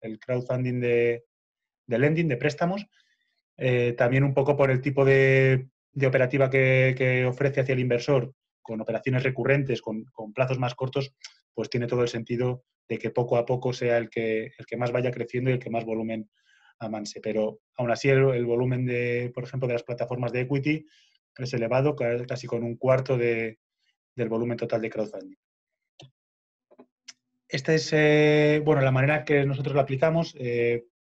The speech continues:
es, es similar a lo que nos contaba Juan hace unos momentos. Y, y bueno, eh, este sería el esquema que nosotros proponemos para las operaciones de equity. En las operaciones de equity el inversor entra, pero la desinversión no se plantea,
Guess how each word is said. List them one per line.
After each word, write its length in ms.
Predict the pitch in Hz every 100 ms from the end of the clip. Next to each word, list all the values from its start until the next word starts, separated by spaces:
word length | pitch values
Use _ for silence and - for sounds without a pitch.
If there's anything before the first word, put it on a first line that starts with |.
| _
es, 160 | - 139
es 340 | 147 131 -
similar 460 | - 139 131 143 147
a 40 |
lo 80 | 139
que 100 | 135
nos 120 | 135
contaba 440 | 139 135 139 135 135 - _ _ _ _
Juan 240 | - 147 143
hace 160 | 135
unos 140 | 135 135
momentos. 540 | 143 160 147 175 - _ _ - _ _ _
Y, 400 | 139 131 123 143
y 40 |
bueno, 340 | 135 120 107 104 -
eh, 680 | 139 127 120 120 117 117 131 -
este 220 | - - 147
sería 160 | 160
el 60 | 156
esquema 280 | - 156 151
que 60 |
nosotros 260 | 139 135 135
proponemos 420 | 143 139 139 139
para 140 | 147
las 120 | 127 131
operaciones 440 | 120 120 135 131
de 100 | 110
equity. 360 | 107 - 101 - _ _ -
En 80 | 120
las 120 | 117
operaciones 480 | 123 120 143 147 143
de 100 | 147
equity 260 | 156 156
el 100 | 156
inversor 400 | 127 117 - 135
entra, 400 | 156 156 151 - _ - _ _ _ _ _
pero 160 | 156 160
la 100 | 143
desinversión 640 | 131 135 120 - 143 143
no 100 | 139
se 120 | 143
plantea, 720 | 135 139 131 139 139 147 151